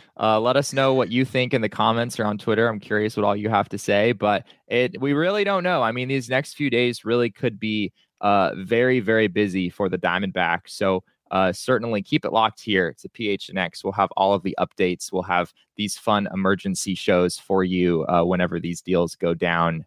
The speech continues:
Um, so be sure to, uh, keep following us and, uh, pay attention to whenever we decide to go live at the, uh, at the drop of a hat, like,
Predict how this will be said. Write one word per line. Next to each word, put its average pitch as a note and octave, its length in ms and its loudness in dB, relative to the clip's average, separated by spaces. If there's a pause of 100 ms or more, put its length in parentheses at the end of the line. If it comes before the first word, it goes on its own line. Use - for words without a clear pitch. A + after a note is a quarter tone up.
(120)
Um, E2 360 -2
so F2+ 320 0 (300)
be F#2+ 100 0
sure F#2+ 240 0
to, F2 300 2
uh, D#2 380 0
keep G2 200 -8
following F2 460 0
us E2 260 -2
and, D#2 220 -6 (340)
uh, D#2+ 380 0
pay F#2+ 140 0
attention E2+ 340 -4
to F2+ 80 -2
whenever G#2+ 440 0 (120)
we A2 100 4
decide F2+ 380 0
to - 80 -6
go F2 160 0
live E2 500 2
at E2 120 -4 (100)
the, E2 240 0
uh, D2 160 2 (340)
at F#2+ 140 -4
the G2 60 -6
drop F2+ 260 0
of E2+ 100 -8
a E2+ 60 0
hat, E2 360 -2
like, F2 240 -6